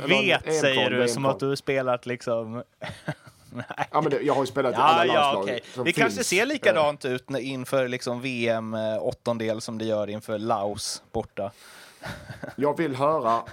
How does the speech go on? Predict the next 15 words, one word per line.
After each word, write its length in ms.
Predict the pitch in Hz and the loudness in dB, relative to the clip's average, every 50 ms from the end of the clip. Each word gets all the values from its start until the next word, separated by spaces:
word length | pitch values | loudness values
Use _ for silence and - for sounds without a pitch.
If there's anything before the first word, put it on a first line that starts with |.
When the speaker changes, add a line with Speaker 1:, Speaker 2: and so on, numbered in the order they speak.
| - - 131 - - - - _ _ _ _ _ _ _ _ _ | -16 -18 -18 -20 -20 -20 -20 _ _ _ _ _ _ _ _ _
Speaker 1:
traktamentet 760 | - 143 135 - - 139 151 170 180 196 185 - 185 220 220 - | -4 -2 -2 0 0 2 2 2 0 0 0 0 0 0 0 0
för 180 | - 160 175 | 0 0 2
A-landslaget 640 | 180 175 170 156 160 147 143 143 147 156 160 - - | 2 2 2 2 2 2 2 2 2 0 -2 -6 -6
och 300 | - - 139 135 127 135 | -4 -2 -2 0 0 -2
vilka 240 | 135 131 139 120 | -2 0 -2 -2
tider 520 | - - - - 143 139 170 180 170 127 151 180 | -2 -4 -4 -2 -2 0 0 0 0 2 2 2
och 200 | 233 226 190 147 | 2 0 0 2
vad 160 | 139 135 131 | 2 2 2
det 40 | 131 | 2
är 40 | |
för 120 | 120 - 123 | -2 -2 -6
kockar 540 | - - - 156 151 - - - 135 135 147 | -6 -4 -4 -4 -4 -4 -4 -2 -2 0 0
med 360 | 170 175 165 156 160 170 175 | 0 0 0 0 0 -2 -2
och, 480 | - 147 143 139 135 135 - - - | -2 -2 0 -2 -2 -4 -6 -8 -4
eh, 720 | 135 131 131 127 123 123 120 120 120 120 117 117 117 113 | 0 2 2 2 2 2 0 0 0 0 0 0 -2 -4